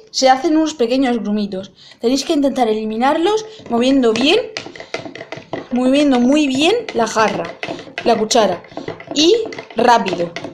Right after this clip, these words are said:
Moviéndola rápido se eliminan antes. Cuando los eliminéis,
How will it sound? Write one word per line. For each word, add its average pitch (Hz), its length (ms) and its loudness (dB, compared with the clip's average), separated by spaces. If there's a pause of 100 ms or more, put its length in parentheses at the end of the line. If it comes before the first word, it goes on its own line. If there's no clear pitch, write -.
(460)
Moviéndola 254 480 4
rápido 330 540 4
se 285 120 0
eliminan 240 400 2
antes. 180 460 -6 (260)
Cuando 202 240 0
los 190 160 -2
eliminéis, 208 560 0